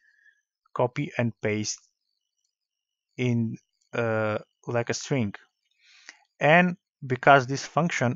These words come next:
expects, uh, input parameter, this vector three N, uh, here we are good to say that T T needs to be moved to the, uh,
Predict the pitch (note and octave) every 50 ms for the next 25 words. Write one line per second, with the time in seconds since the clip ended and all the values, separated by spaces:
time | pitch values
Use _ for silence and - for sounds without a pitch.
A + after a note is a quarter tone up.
0 | - - A2+ - - - - C#3+ C#3 - - - - - - - - _ - C3
1 | A#2+ A2+ A2 G#2+ - - _ _ - D#3 E3+ F3 - - - - - A2+ G#2+ G#2
2 | G#2+ G#2+ G#2 - - C3+ D3 D#3 D#3 _ _ _ _ A#2 A2 G#2+ - - - -
3 | A2 A2 G#2+ G2+ - - G#2+ G#2 G2 - - - G#2 G#2 G2+ G2+ G#2 - _ _
4 | _ _ - - A2+ A#2+ C3 D3+ D#3 - _ _ _ _ _ _ - - - -
5 | - - _ _ _ _ _ _ _ _ _ - - A#2+ A#2 A2+ A2+ A2+ A2 A2
6 | A2 - - - - - F3 F3+ F3+ F3 F3+ F3+ - - C3 C3+ C#3+ C3 B2 B2
7 | B2 F3 F#3+ - - F3+ - - - A#2 A#2 A#2 A#2+ B2+ C3 B2 A#2+ - - -
8 | - - A#3 - - E3+ E3 E3 C#3 C#3+ D#3 D#3 - - D#3 D3 C#3+ D3 C#3 D#3
9 | G#3 G#3+ G3 F#3 - - - - - - - - _ _ _ _ _ - - D#3+
10 | F3 F3+ F3+ F3+ F3+ - _ _ - - D3 C#3+ D3+ D3+